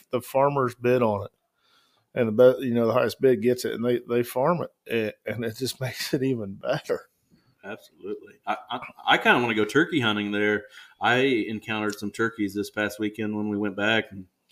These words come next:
Speaker 2: scared the hell out of me. It sounded like a freaking Black Hawk helicopter coming out of the trees at me in the dark. But I
Speaker 1: Yeah.
Speaker 2: think turkey hunting would be pretty fun there, I think. Oh, and
Speaker 1: Yeah.
Speaker 2: another thing on the antler restrictions.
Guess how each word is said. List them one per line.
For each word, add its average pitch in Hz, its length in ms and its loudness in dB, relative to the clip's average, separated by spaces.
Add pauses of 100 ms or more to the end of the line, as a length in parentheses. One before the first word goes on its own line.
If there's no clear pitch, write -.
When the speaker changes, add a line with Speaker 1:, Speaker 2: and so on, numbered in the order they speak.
(200)
Speaker 2:
scared 107 360 -2
the 98 40 -4
hell 110 220 0
out 101 160 2
of 98 60 -2
me. 101 140 2
It 101 60 -2
sounded 104 240 -2
like 101 140 0
a 95 160 -2 (180)
freaking 104 360 -4
Black 104 260 2
Hawk 104 220 0
helicopter 104 560 0
coming 101 320 -6
out 104 180 -2
of 120 80 -4
the - 60 -16
trees 135 400 6
at 117 160 8
me 127 160 6
in 123 100 4
the 120 140 0
dark. 117 360 2
But 101 200 -4 (580)
I - 140 2
Speaker 1:
Yeah. - 40 2
Speaker 2:
think 208 220 4
turkey 185 240 6
hunting 117 200 4
would 104 80 -2
be 107 100 4
pretty 117 220 0
fun 131 220 0
there, 101 200 -2
I 107 60 -2
think. 101 280 -4
Oh, 143 160 8
and 143 80 4
Speaker 1:
Yeah. 131 80 2
Speaker 2:
another 131 240 4
thing 110 300 -2
on 107 160 -4
the 104 60 -2
antler 113 320 -2
restrictions. 104 720 -4